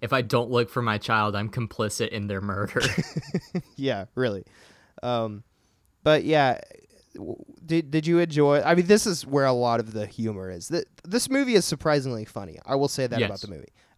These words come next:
Speaker 2: Um, I enjoyed a lot of the jokes. I really can't remember any of them off the top of my head. It was several weeks ago when I saw this, but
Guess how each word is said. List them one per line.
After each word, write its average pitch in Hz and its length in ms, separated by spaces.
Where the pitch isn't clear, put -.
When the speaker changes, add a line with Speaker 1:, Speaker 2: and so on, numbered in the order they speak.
Speaker 2:
Um, 117 380
I 139 120
enjoyed 143 580
a 123 80
lot 127 260
of 123 100
the 117 60
jokes. 104 480
I - 60
really 147 320
can't 151 200
remember 123 280
any 110 160
of 107 80
them 107 160
off 110 160
the 113 80
top 110 220
of - 20
my 101 140
head. 98 180
It 104 100
was 117 160
several 107 300
weeks 92 200
ago 60 120
when 58 100
I 62 60
saw - 220
this, - 180
but - 300